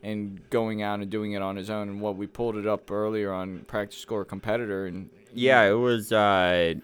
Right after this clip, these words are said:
Speaker 2: he shot eleven U S P S A matches since last year's match, which was in March.
Speaker 1: Yeah.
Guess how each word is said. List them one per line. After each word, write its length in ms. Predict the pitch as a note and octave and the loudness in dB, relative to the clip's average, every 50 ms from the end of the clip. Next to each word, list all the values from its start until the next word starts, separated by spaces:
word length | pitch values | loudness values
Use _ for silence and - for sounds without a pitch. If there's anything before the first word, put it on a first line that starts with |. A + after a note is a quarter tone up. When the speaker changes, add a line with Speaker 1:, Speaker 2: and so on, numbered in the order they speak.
| - _ _ _ | -12 _ _ _
Speaker 2:
he 260 | A2 A2+ A2+ A2 A2 G2+ | -12 -8 -6 -6 -6 -4
shot 340 | - - - A2+ G#2+ G2 - | -4 -2 2 2 2 2 0
eleven 460 | F2 F#2 F#2 F#2+ G2+ G#2+ A2+ A2+ G#2+ | -2 -4 -2 -2 -2 0 -2 -2 -4
U 100 | G#2 G#2 G2+ | -2 -2 -2
S 120 | G2+ - | -2 -4
P 140 | - - F#2+ | -6 -6 -6
S 160 | F2 - - | -6 -6 -6
A 120 | F#2 F#2 F#2+ | -6 -6 -4
matches 600 | F#2 E2+ D2 D2 D2 - F2 D#2+ D#2+ D2+ D2+ - | -4 -4 -6 -6 -6 -8 -8 -8 -8 -8 -10 -14
since 600 | - - - F2+ E2+ E2 D#2+ - - - - - - | -14 -12 -10 -10 -10 -10 -12 -14 -18 -20 -20 -14 -8
last 400 | D#2+ E2 E2 E2 E2 - - - | -6 -4 -4 -4 -4 -6 -12 -10
year's 320 | E2+ D#2+ D#2 D2+ - - | -8 -8 -8 -10 -10 -10
match, 340 | C#2+ C#2 B1 A1+ - - - | -10 -8 -8 -10 -10 -12 -12
which 180 | F2 E2 - | -12 -12 -10
was 200 | - F#2 F2+ - E2 | -8 -8 -10 -8 -10
in 100 | E2 D#2 | -12 -12
March. 520 | D#2 D#2 D2 B1 G#1 - - - - - - | -12 -12 -12 -14 -14 -16 -18 -20 -20 -16 -10
Speaker 1:
Yeah. 240 | A#2+ A#2 A2 F#2+ | -8 -6 -6 -6